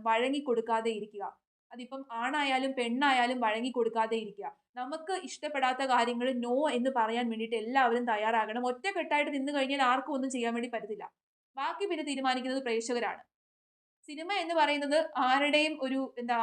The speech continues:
ആർക്കും തീരെഴുതി കൊടുത്തേക്കുന്ന ഒന്നല്ല. എല്ലാവർക്കും അതിനകത്ത് അവകാശമുണ്ട്. കഴിവുള്ള ആർക്കും സിനിമ ചെയ്യാം, കഴിവുള്ള ആർക്കും സിനിമയിൽ അഭിനയിക്കാം. ആ ഒരു രീതിയിലുള്ള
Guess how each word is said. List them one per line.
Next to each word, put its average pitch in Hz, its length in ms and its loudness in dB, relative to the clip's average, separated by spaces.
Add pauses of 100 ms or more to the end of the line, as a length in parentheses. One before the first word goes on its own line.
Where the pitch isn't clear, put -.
ആർക്കും 269 300 0
തീരെഴുതി 269 400 0
കൊടുത്തേക്കുന്ന 247 460 -2
ഒന്നല്ല. 220 280 -4 (120)
എല്ലാവർക്കും 285 540 4
അതിനകത്ത് 254 260 0
അവകാശമുണ്ട്. 233 560 -2
കഴിവുള്ള 277 440 2 (380)
ആർക്കും 311 320 -4
സിനിമ 262 180 -6 (100)
ചെയ്യാം, 233 220 -2 (220)
കഴിവുള്ള 277 420 -2 (160)
ആർക്കും 262 320 -2
സിനിമയിൽ 240 340 0
അഭിനയിക്കാം. 220 360 -8 (180)
ആ - 20 2 (160)
ഒരു 320 180 -2
രീതിയിലുള്ള 262 460 0